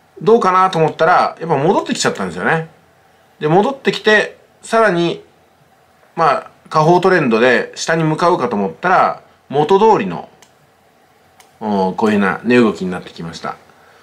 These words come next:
問題は今後、今、このレンジの箱の中の真ん中ぐらいですけども、これがそのまんま素直に下に行くのか、それとも、この辺りでもう一回上に行って、こちらの上底を目指すのかってところになってきます。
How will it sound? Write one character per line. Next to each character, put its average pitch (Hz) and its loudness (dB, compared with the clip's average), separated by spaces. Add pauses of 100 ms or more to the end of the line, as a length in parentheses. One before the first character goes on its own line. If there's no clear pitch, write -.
(180)
問 208 2
題 247 4
は 247 4
今 190 2
後、 196 2 (480)
今、 151 0 (120)
こ 139 -4
の 131 2
レ 131 4
ン 139 -4
ジ 131 -4
の 127 -2 (140)
箱 143 -2
の 156 4
中 147 -2
の 95 -2
真 107 -2
ん 123 0
中 127 -4
ぐ 131 -2
ら 98 0
い 80 -8
で 78 -16
す - -16
け 92 -14
ど 92 -10
も、 117 -2
こ 190 -2
れ 208 4
が 220 2
そ 226 -4
の 214 2
ま 214 4
ん 214 -2
ま 214 2
素 - -6
直 175 0
に 110 -4
下 170 -2
に 180 -2
行 175 -8
く 196 0
の 127 0
か、 - -8 (640)
そ - -6
れ 196 -2
と 240 2
も、 208 2 (160)
こ 151 -8
の 170 0
辺 170 0
り 95 -6
で 92 -8
も 107 0
う 120 2
一 120 -6
回 131 2
上 143 2
に 135 -2
行 123 -4
っ - -20
て、 139 0 (760)
こ 135 -8
ち 131 -4
ら 123 2
の 117 0
上 147 2
底 151 2
を 139 0
目 131 2
指 160 0
す 160 -6
の 98 -4
か 151 -6
っ - -8
て 110 -8
と 90 -12
こ 95 -6
ろ 87 -6
に 85 -10
な 85 -10
っ - -14
て - -20
き - -20
ま 85 -14
す。 - -18